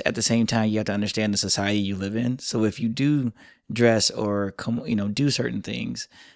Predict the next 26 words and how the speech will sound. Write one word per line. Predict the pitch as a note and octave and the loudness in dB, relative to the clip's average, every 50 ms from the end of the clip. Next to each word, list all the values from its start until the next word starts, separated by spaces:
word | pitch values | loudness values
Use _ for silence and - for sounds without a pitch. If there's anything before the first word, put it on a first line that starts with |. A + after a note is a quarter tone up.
| _ _ _ | _ _ _
then | A#2+ A2+ | -2 0
people | - C3 A#2 B2 A#2+ A#2 A#2 - - - | 0 0 2 2 2 4 2 2 0 2
are | - B2 B2+ | 4 4 4
going | A#2+ A#2+ A#2 A2+ G#2+ | 6 4 4 4 2
to | A2 | 2
be | G#2 A2 G#2+ | 2 2 2
either, | G2+ G#2 G2+ G2 G2 G2 G2 G2+ - - - _ _ _ _ _ | 2 0 0 -2 -2 -4 -4 -6 -6 -8 -10 _ _ _ _ _
they're | - - - C3 | -6 -2 2 4
gonna | B2+ A#2+ A2+ | 4 4 4
respond | A2 - - - A2+ A2 G#2+ | 2 0 0 0 0 2 4
negatively | G#2+ A#2 A#2 A#2 A2 G#2 G#2 G2 | 2 4 2 2 0 -2 -4 -4
or | G2 | -4
positively | - - A2 A2 A2 G#2 G#2 G#2+ G#2 G#2 - - C3+ B2+ - | -4 -2 -2 0 0 -2 -2 -6 -6 -8 -8 -8 -8 -8 -8
to | - - C#3 C3 | -6 -4 -2 0
you. | B2 A#2+ A2 G#2+ A#2 - - _ _ _ _ _ _ _ _ _ _ | 0 0 0 -2 -4 -6 -10 _ _ _ _ _ _ _ _ _ _
So | _ - - B2+ A#2+ A#2 | _ 2 4 4 6 6
with | A2 A2+ G#2 | 4 2 4
that | - B2 B2 B2+ | 6 6 8 8
in | B2 A#2 | 6 6
mind, | G#2+ G#2 G#2 G2+ G#2 | 4 4 2 0 -2
you | G2+ | -2
just | G2 G2 G2 - - - | -4 -6 -6 -8 -8 -6
have | - G2+ G#2 G#2 - | -6 -2 -2 -2 -4
to | - G2 | -4 -8
keep | - G#2 G2+ - | -6 -6 -6 -4
that, | - F#2+ F#2 F2+ F2+ - | -6 -6 -6 -6 -8 -12